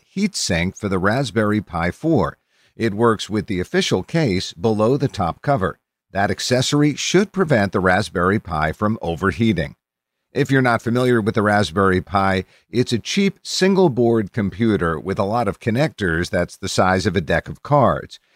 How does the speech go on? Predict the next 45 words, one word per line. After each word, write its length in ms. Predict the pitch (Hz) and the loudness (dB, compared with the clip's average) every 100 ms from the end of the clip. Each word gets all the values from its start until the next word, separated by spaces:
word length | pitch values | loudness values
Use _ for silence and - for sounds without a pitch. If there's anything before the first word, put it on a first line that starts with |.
| _ - | _ -2
You 140 | 160 | 0
can 160 | 139 123 | 2 2
give 160 | 135 | 2
it 80 | 117 | 2
to 160 | 107 90 | 0 -2
a 60 | |
kid 420 | - - 175 117 95 | -4 0 2 4 2
so 140 | 113 | -2
they 160 | 95 92 | 0 -2
can 180 | 95 | -4
play 260 | 82 113 110 | -6 -2 0
around 380 | 90 92 87 78 | 2 0 -2 -4
with 160 | 80 | -8
a 40 | 82 | -10
terminal. 580 | - 180 156 95 131 - - | -2 2 2 2 -2 -6 -12
You 140 | 90 | -8
can 160 | 107 92 | -2 0
use 240 | 98 92 | 2 0
it 180 | 98 - | -2 -2
for 80 | 98 | -2
your 260 | 92 90 - | 2 0 0
weekend 500 | 107 117 113 101 95 | -2 0 0 0 -2
projects 720 | - 196 170 87 78 80 - | 0 2 2 2 0 -2 -2
as 240 | 85 85 | 0 0
the 100 | 87 | -4
computing 560 | - 113 - 208 139 92 | -4 -4 0 0 2 0
brain 400 | 87 82 87 98 | 0 -2 -2 -4
and 100 | 117 | -2
more. 380 | 156 175 82 - _ _ _ - - | 0 2 0 -4 _ _ _ -20 -10
The 100 | 95 | -4
Raspberry 580 | 95 104 98 101 90 78 | 2 2 0 0 0 -2
Pi 260 | - 95 87 | -2 -2 -2
four 400 | - 151 107 92 | 0 2 4 2
is 220 | 104 87 | 0 -2
the 80 | 101 | 0
most 260 | 101 - | 0 -2
recent 420 | 147 196 - 92 | 0 0 2 0
Raspberry 640 | 76 85 85 - 90 82 76 | 0 0 -2 -4 -4 -4 -4
Pi 260 | 95 87 | -4 -4
device 480 | 80 78 95 90 - | -4 -2 0 0 -2
in 140 | 92 | -4
its 160 | 87 82 | -6 -8
classic 560 | - - 139 113 95 - | -14 -4 -2 0 -4 -6
form 360 | 143 147 104 | -2 0 0
factor, 500 | - 85 73 - - | 0 -4 -4 -10 -20